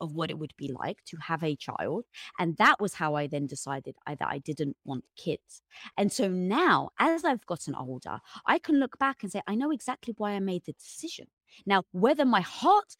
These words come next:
changes, what my North Star changes, I can't control that. In five years, I may change my mind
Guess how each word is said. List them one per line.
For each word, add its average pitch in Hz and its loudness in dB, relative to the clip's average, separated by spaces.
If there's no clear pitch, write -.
changes, 147 -4
what 180 -2
my 170 2
North 202 -2
Star 285 2
changes, 170 -4
I 247 4
can't - -4
control 196 -2
that. - -8
In 220 0
five 294 4
years, 262 -2
I 240 2
may 254 2
change 233 -2
my 214 0
mind 196 0